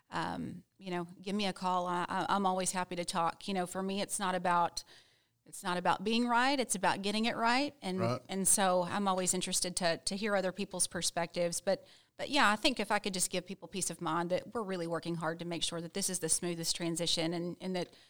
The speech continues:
Speaker 1: you know, I, I promise you that we'll love on your kiddos as much as you do when they get to us. Um, that's, that's what I'd like to share.
Speaker 2: All right. Well, very good. Like,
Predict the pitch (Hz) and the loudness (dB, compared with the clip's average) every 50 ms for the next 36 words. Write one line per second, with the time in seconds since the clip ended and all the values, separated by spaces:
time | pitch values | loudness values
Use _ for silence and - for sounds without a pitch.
0 | _ _ _ - 185 170 160 170 - - 196 190 - - 208 214 202 - 220 214 | _ _ _ -8 -4 -2 -2 -2 -2 -2 -4 -4 -2 0 0 0 2 4 2 2
1 | 208 202 - - 226 196 202 160 202 202 202 196 196 190 180 196 190 190 185 180 | 4 4 2 2 4 2 2 2 2 0 4 4 4 4 6 4 2 2 -2 -2
2 | - 190 185 185 180 175 175 175 - 196 180 165 - 175 170 - 185 175 170 175 | 0 0 0 2 2 0 0 0 0 0 0 0 -2 -2 -2 -2 -2 -2 -2 -2
3 | 175 170 170 175 165 170 170 170 160 156 - 190 175 175 170 175 160 - - - | -2 -2 -2 -2 -2 -2 -2 -4 -2 -2 -2 -2 0 0 0 2 2 2 2 2
4 | - - 180 165 165 170 165 165 165 170 165 - _ - 180 180 175 - - - | 0 -2 -2 0 0 0 -2 -4 -6 -8 -10 -14 _ -4 -4 -2 0 2 2 2
5 | - - - - _ _ _ _ _ - 180 - - 185 180 170 160 185 165 - | 2 -2 -4 -14 _ _ _ _ _ -4 -2 0 0 0 0 0 0 0 -4 -4
6 | - - 165 - - - - 170 - _ _ _ _ _ _ _ _ _ _ _ | -4 -4 -4 -2 -2 -4 -8 -10 -14 _ _ _ _ _ _ _ _ _ _ _
7 | _ _ - 120 156 220 220 147 123 117 135 151 165 151 120 151 185 202 202 131 | _ _ 0 2 2 2 2 0 2 4 6 6 6 6 6 4 4 4 4 2
8 | - 123 120 117 | 2 2 2 0